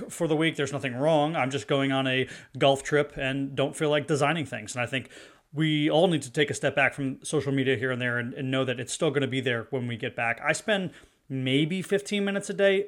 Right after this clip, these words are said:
as far as my work is concerned that has to do with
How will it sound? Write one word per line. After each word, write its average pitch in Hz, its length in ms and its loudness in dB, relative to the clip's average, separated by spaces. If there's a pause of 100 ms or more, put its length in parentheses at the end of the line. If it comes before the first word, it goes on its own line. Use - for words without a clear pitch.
as 131 100 -6
far 143 220 2
as 127 240 -2 (640)
my 120 720 0
work 131 260 -2
is 180 140 -2
concerned 202 420 -2 (320)
that 139 100 -6
has 139 140 0
to - 80 -8
do 143 220 -2
with 143 220 2